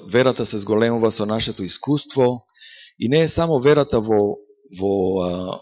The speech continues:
во теологијата, во религијата, има вера и во бизнис, и во наука, и, и во многу работи. Човекот е склон на верување.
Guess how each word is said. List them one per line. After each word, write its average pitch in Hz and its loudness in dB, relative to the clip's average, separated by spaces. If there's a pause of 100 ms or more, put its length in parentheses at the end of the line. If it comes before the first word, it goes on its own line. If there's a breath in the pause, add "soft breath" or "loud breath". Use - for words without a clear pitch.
(100)
во 92 -6
теологијата, 110 0
во 87 -8
религијата, 104 -4
има 101 -6
вера 107 0
и 95 -4
во 87 -16
бизнис, 123 -8
и 87 -16
во 90 -14
наука, 117 -4
и, 92 -6
и - -18 (160)
во 110 -2
многу 151 0
работи. 113 0 (380 loud breath)
Човекот 170 2
е 117 0
склон 165 -2 (160)
на 107 -2
верување. 110 2